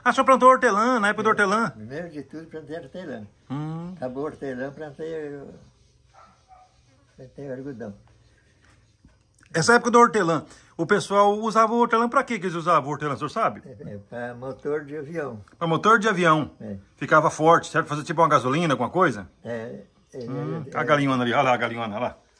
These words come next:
Speaker 1: Olha lá a galinha, gente,
Speaker 2: É.
Speaker 1: perto da roça é assim mesmo. Tá
Speaker 2: É.
Speaker 1: conversando, as galinhas tá andando aí.
Speaker 2: Ela é criada na mão.
Speaker 1: É, criada na mão.
Speaker 2: Tá.
Speaker 1: Então o senhor plantou, e hortelã era colhido com o quê, o hortelã?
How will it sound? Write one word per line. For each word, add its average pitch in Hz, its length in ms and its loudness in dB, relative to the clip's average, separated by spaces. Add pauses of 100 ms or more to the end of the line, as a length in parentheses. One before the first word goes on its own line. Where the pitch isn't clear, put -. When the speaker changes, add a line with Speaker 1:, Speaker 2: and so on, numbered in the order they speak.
(460)
Speaker 1:
Olha 131 100 -4
lá 131 60 0
a - 20 0
galinha, 127 300 -4
gente, 123 200 -4
Speaker 2:
É. - 20 -10
Speaker 1:
perto 131 140 -4
da - 60 -2
roça 151 220 -2
é - 20 -6
assim - 140 -12
mesmo. 143 240 -8
Tá 147 100 -2
Speaker 2:
É. - 20 -4
Speaker 1:
conversando, 156 420 0
as 180 60 -2
galinhas 185 240 2
tá 214 140 4
andando 208 240 2
aí. 147 160 -2 (120)
Speaker 2:
Ela 143 120 -6
é 139 40 -4
criada 165 420 -8
na 139 140 -8
mão. 123 280 -12 (360)
Speaker 1:
É, 120 200 -6
criada 151 260 6
na 151 120 4
mão. 127 200 -2 (420)
Speaker 2:
Tá. 127 120 -12 (400)
Speaker 1:
Então 160 220 2
o - 20 4
senhor 233 140 4
plantou, 233 380 4
e 226 100 0
hortelã 240 320 6
era 233 120 2
colhido 240 260 -2
com 254 120 -4
o 247 60 -6
quê, 220 160 -2
o 175 60 2
hortelã? 151 480 0